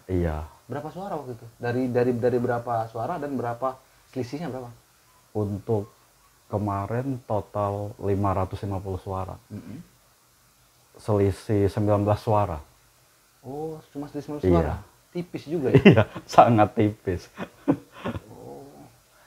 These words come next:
Speaker 2: Tapi sebelum, sebelum, sebelum ke desa, Bung Hengki bergelar salah satu?
Speaker 1: S satu-nya
Speaker 2: Nah.
Speaker 1: di Gunadarma Depok.
Speaker 2: Fakultas?
Speaker 1: Fakultas Ilmu Komputer.
Speaker 2: Berarti gelarnya S-,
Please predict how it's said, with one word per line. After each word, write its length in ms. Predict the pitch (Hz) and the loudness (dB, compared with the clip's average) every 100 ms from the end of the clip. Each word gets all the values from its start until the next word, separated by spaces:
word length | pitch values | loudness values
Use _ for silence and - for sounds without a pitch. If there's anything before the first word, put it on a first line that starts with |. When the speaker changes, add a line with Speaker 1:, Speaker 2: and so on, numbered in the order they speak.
| - | -4
Speaker 2:
Tapi 240 | 180 277 | 0 2
sebelum, 480 | 214 226 220 220 202 | 4 6 4 2 0
sebelum, 480 | 196 190 208 202 - _ _ - | 2 4 6 4 -2 _ _ -10
sebelum 400 | 180 175 190 180 | -2 2 2 4
ke 80 | 175 | 6
desa, 480 | 127 - 85 - - _ _ _ _ _ _ _ | 4 4 -4 -6 -12 _ _ _ _ _ _ _
Bung 160 | - 165 | -6 -4
Hengki 560 | 202 208 277 262 - - _ _ _ _ _ - | -2 -4 -6 -6 -8 -14 _ _ _ _ _ -8
bergelar 400 | 151 170 190 185 | 0 4 4 4
salah 160 | 170 - | -2 -4
satu? 320 | 131 - 101 _ _ - | -4 -4 -14 _ _ 0
Speaker 1:
S 240 | 120 120 | 2 6
satu-nya 480 | 117 104 - 87 95 | 4 4 4 4 4
Speaker 2:
Nah. 160 | 101 - - - | 2 -2 -8 0
Speaker 1:
di 240 | 113 120 113 | 6 8 10
Gunadarma 560 | 120 120 120 117 110 110 | 10 8 8 8 8 4
Depok. 400 | 101 92 87 85 _ _ _ _ _ | 2 0 -6 -10 _ _ _ _ _
Speaker 2:
Fakultas? 400 | 107 110 120 190 - _ - | -8 -8 -8 -10 -14 _ -4
Speaker 1:
Fakultas 560 | 98 - 98 104 107 | -2 -2 -2 -2 -2
Ilmu 240 | 104 98 95 | -2 -4 -4
Komputer. 560 | 92 87 85 - 80 85 _ _ _ _ | -6 -6 -8 -10 -12 -14 _ _ _ _
Speaker 2:
Berarti 240 | 92 90 127 | -16 -10 -4
gelarnya 400 | 117 113 151 - | -2 -2 -6 -12
S-, 240 | 127 - | -16 -18